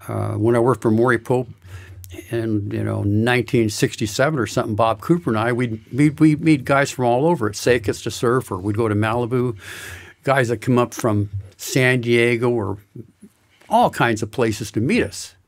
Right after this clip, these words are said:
And we'd surf with these friends and stuff like that. So it was a, it wasn't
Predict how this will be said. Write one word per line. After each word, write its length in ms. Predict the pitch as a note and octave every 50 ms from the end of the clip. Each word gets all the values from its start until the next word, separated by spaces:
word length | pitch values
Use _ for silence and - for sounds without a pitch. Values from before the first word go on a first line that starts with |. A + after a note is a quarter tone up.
| _ _ _ _ _
And 140 | B2+ C#3 D3
we'd 120 | D3+ D3+
surf 240 | - - D#3+ D3+ C3
with 80 | C#3
these 120 | C#3+ C3+ G#2+
friends 420 | - - C#3+ D3 - - - -
and 80 | F2+ F#2
stuff 280 | - G#2 G2+ G2+ -
like 160 | A2 G2+ G2+ -
that. 220 | G#2+ G#2 G2+ -
So 100 | - C#3
it 20 |
was 160 | C#3 C#3+ - -
a, 100 | C3+ G#2 - - - - - - - -
it 160 | - - - - _
wasn't 420 | E3+ F3+ F3 - E3 C#3 C3 -